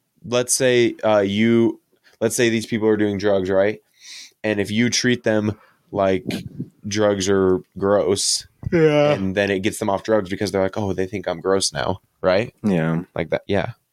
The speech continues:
Speaker 1: Wait, yeah, yes. <sighs> Oh, I don't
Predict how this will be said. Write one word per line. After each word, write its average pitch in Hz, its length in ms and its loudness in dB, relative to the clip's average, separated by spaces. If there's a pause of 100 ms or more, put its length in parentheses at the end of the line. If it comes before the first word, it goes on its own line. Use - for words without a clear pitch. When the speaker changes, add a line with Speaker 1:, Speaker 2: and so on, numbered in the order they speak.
(1300)
Speaker 1:
Wait, - 240 -4 (140)
yeah, - 100 -6 (420)
yes. - 260 -8 (180)
<sighs> - 380 -4 (1080)
Oh, - 300 -12 (360)
I - 40 -14
don't - 0 -